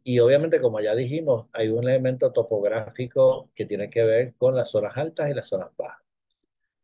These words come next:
Y no voy a entrar en eso. Y desde entonces ha habido dos Santurce y hay mucha gente que vivió en los arrabales de Santurce, que eran espacios sumamente densos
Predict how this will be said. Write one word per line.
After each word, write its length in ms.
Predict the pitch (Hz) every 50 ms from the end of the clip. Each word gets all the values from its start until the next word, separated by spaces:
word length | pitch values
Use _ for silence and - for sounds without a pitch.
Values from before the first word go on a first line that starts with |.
| _ _
Y 60 | - 95
no 100 | 92 90
voy 140 | 90 90
a 20 | 92
entrar 340 | 90 95 - 95 95 90 87
en 120 | 80 80
eso. 300 | 85 - - - - _ _ _ _ _ _ _ _ _ _ _ _ _ _
Y 240 | - 117 113 110 110
desde 260 | 104 117 104 101 107
entonces 400 | 113 113 117 139 156 160 143 151
ha 40 | 151
habido 260 | 131 113 104 113 113
dos 180 | 113 113 113 -
Santurce 760 | - 127 127 123 - 123 104 90 87 - - 110 107 101 101 - _ _ _
y 140 | 98 98 98
hay 240 | 92 104 90 95 98
mucha 300 | 104 104 98 - 117 117
gente 280 | 120 123 123 147 139 -
que 380 | - - 113 107 101 98 104 104
vivió 680 | - 101 101 98 101 107 120 135 135 120 113 120 - -
en 420 | - 101 101 110 123 147 151 - _
los 120 | - 113 107
arrabales 480 | 110 - 110 110 113 131 156 151 123
de 80 | 98 92
Santurce, 640 | - 92 87 80 _ - 82 - - - - - - _ _ _ _ _ _ _ _ -
que 80 | -
eran 380 | 101 95 95 92 95 113 113 110
espacios 760 | 104 - _ _ - 90 85 - - - 113 117 117 113 -
sumamente 800 | - - - 107 98 98 95 90 87 82 82 - - 110 107 104
densos 540 | 101 95 90 - - - - 104 107 110